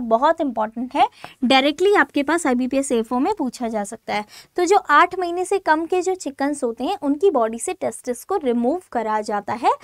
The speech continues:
और बेटा इनकी बॉडी से जो ये टेस्टिस रिमूव करा जाता है इस प्रोसेस को कैनोनाइजेशन बोला जाता है, ठीक है। चलो अब अगले क्वेश्चन पर चलते हैं बेटा।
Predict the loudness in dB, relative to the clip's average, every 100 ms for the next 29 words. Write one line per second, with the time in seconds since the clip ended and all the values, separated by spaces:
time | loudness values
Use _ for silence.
0 | -14 -4 0 2 4 4 4 0 0 0
1 | -2 -6 -6 -4 -4 -6 -6 -4 -4 -4
2 | -4 -4 -4 -2 -2 -2 -2 -2 -4 -4
3 | -4 -4 -10 -6 -4 -4 -2 -2 -2 -2
4 | -2 -4 -4 -6 -8 _ _ -2 2 2
5 | 0 -2 -10 -12 -16 _ -10 -6 -4 -4
6 | _ _ _ -2 0 0 -2 0 0 2
7 | 2 0 -2 -2 -2 2 0 0 -2 -2
8 | -2 -2